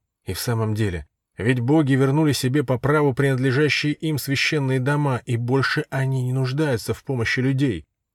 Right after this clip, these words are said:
Владыка мира мертвых, перед тем, как забрать к себе своих рыцарей, отправил их ко мне со словами благодарности. Какой великодушный жест! Но разве не бесчестно то, что затем он предоставил их тела рыбам на съедение?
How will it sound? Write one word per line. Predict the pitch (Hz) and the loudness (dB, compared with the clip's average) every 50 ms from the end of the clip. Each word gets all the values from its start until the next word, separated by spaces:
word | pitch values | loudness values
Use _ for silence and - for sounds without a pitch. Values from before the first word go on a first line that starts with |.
| _ _ | _ _
Владыка | - 95 107 117 117 117 113 127 120 - 123 | -4 0 2 4 4 4 2 0 0 2 0
мира | 117 117 120 113 113 | 2 2 2 2 2
мертвых, | 110 117 139 143 135 - 147 143 - - _ _ _ _ _ _ | 2 2 2 0 0 0 0 -2 -2 -4 _ _ _ _ _ _
перед | - 165 190 180 | 2 2 2 4
тем, | - 208 196 165 | 4 2 2 2
как | 175 156 127 | 2 0 2
забрать | 117 139 147 135 127 135 151 156 143 - | 2 2 2 4 4 4 4 2 2 -2
к | - | -4
себе | - - 120 107 123 127 120 | -4 -4 -2 0 0 0 0
своих | - - 110 107 110 - - | 0 0 0 0 0 0 2
рыцарей, | 127 165 190 - - 190 185 180 170 - _ | 2 2 2 2 2 2 2 2 2 -2 _
отправил | - 127 120 - _ - 127 127 139 147 156 160 156 156 - _ | -6 -6 -6 -6 _ 0 0 2 4 4 4 4 4 2 0 _
их | 151 151 139 - - - _ _ _ - - | 0 0 0 -2 -6 -12 _ _ _ -6 -4
ко | 117 | -4
мне | 101 98 101 101 107 | -2 -2 -2 -4 -4
со | 110 - - 120 | -4 -6 -8 -8
словами | - - 117 104 98 98 98 98 98 | -4 -2 -2 -2 -2 -2 -2 -4 -2
благодарности. | 92 104 107 107 110 120 123 127 123 110 101 92 92 85 - - - 90 - - _ _ _ _ _ _ | -2 -2 -2 0 0 0 0 2 0 -2 -2 -4 -6 -8 -8 -10 -12 -14 -14 -16 _ _ _ _ _ _
Какой | - - 120 - _ - 170 165 156 | -6 -4 -4 -4 _ -4 -2 0 0
великодушный | 135 120 120 120 117 - - 131 117 104 120 120 - - 113 110 107 | 0 0 0 0 -2 -2 -2 -4 -2 -2 -2 -2 -2 -2 -2 -2 0
жест! | 98 101 98 85 - - - - - _ _ _ _ _ _ _ | 0 0 -2 -4 -6 -10 -14 -20 -20 _ _ _ _ _ _ _
Но | - 110 117 120 | -2 0 2 2
разве | 127 120 113 123 127 | 2 2 2 2 2
не | 120 117 | 2 2
бесчестно | 113 123 110 - - 143 127 - 117 104 | 2 0 0 2 2 0 0 0 -2 -4
то, | - - 139 127 | -2 -2 -2 -2
что | - - - 123 | -2 -2 -2 0
затем | 107 110 113 107 - 143 143 139 | 0 0 0 0 0 -2 0 0
он | 123 113 | 0 -2
предоставил | - 117 117 107 117 - - - 139 135 131 | -2 -2 -2 0 -2 -2 -2 -2 0 0 0
их | 127 - 135 117 - | -2 -2 -4 -4 -2
тела | - 131 123 123 127 120 | -2 -2 0 2 2 2
рыбам | 113 131 135 127 127 123 | 2 2 2 2 2 2
на | 120 120 | 0 0
съедение? | - - 131 131 123 135 131 110 95 87 78 73 | 0 0 0 2 2 2 2 2 0 -2 -6 -8